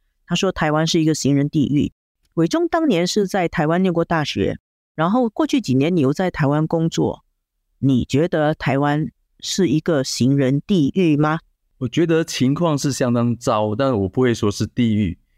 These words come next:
Speaker 2: 因为我感觉地狱的标签太强烈和绝对。可能那个粉丝专业那个创作者他是在新加坡生活，所以他在新加坡看到很多人守法嘛，所以来到台湾就觉得那个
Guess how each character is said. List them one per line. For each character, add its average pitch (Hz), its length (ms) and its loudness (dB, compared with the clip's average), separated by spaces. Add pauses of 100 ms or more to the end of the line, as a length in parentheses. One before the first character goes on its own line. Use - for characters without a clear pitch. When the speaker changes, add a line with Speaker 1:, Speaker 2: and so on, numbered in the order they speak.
Speaker 2:
因 196 140 0
为 156 100 2
我 110 100 0
感 104 240 0
觉 117 220 2
地 139 340 -2
狱 135 80 4
的 135 80 0
标 117 300 0
签 113 240 0
太 113 180 0
强 92 300 -2
烈 107 160 2
和 92 80 0
绝 87 260 -2
对。 90 300 -2 (420)
可 139 120 0
能 151 100 0
那 180 80 0
个 175 80 0
粉 113 220 -2
丝 131 180 -2
专 139 300 -2
业 143 80 2
那 131 80 0
个 131 120 0
创 127 220 0
作 120 160 0
者 90 140 0
他 110 260 -2
是 117 280 -2
在 113 220 0
新 104 180 -2
加 101 60 2
坡 104 120 -2
生 110 240 -2
活， 87 280 -2 (200)
所 - 160 -4
以 131 60 2
他 139 280 0 (220)
在 147 160 -4
新 143 100 -2
加 131 60 2
坡 127 100 0
看 127 200 -2
到 123 120 0
很 104 80 0
多 110 140 0
人 101 100 0
守 90 240 -2
法 78 240 -4
嘛， 67 160 -8
所 - 140 -4
以 101 60 2
来 95 120 2
到 104 220 0
台 95 140 0
湾 95 160 0
就 104 120 -2
觉 - 140 -6
得 90 140 -2
那 98 120 0
个 98 160 0